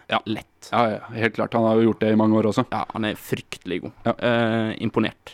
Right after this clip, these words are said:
Speaker 2: Han, han imponerer meg stadig, faktisk.
Speaker 1: Er det Strømsvåg anno, eh, to tusen og ti, eh, kanskje? Eller er det Strømsvåg anno tjue atten?
Speaker 2: Ja, tjue sytten atten.
Speaker 1: Ja.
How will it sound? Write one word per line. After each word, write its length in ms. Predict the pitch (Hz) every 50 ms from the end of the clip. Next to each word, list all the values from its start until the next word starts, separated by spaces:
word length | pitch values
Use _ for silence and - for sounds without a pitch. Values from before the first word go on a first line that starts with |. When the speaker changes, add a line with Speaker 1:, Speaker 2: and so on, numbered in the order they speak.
| - _ _
Speaker 2:
Han, 260 | - 117 117 110 101
han 140 | 117 123 123
imponerer 360 | 120 113 127 117 110 98 95
meg 120 | 104 107 -
stadig, 320 | - 101 107 104 107 107
faktisk. 240 | - - - - -
Speaker 1:
Er 80 | 120
det 80 | 123 -
Strømsvåg 560 | - 123 120 110 104 - 123 120 120 120 120 120 117
anno, 260 | 117 113 113 113 113 117 117
eh, 280 | 120 120 117 117 117 117
to 140 | 107 117 107
tusen 160 | 110 104 113
og 160 | 110 113 110
ti, 140 | - 113 113 113 120
eh, 200 | 123 123 127 127
kanskje? 360 | 123 131 120 - 156 165 170
Eller 240 | 165 151 151 147 147
er 120 | 147 143 143
det 100 | 147 156 151 147 143
Strømsvåg 420 | - 143 135 - 143 143 139 143
anno 320 | 143 143 147 151 147 147 147
tjue 220 | 147 - 135 120 113
atten? 240 | 110 - - 110 - _ _ _ - -
Speaker 2:
Ja, 280 | - 131 - - - -
tjue 260 | - - 135 127 123 117
sytten 280 | - 113 - - 110 104
atten. 240 | 104 - - 98 - - -
Speaker 1:
Ja. 140 | - -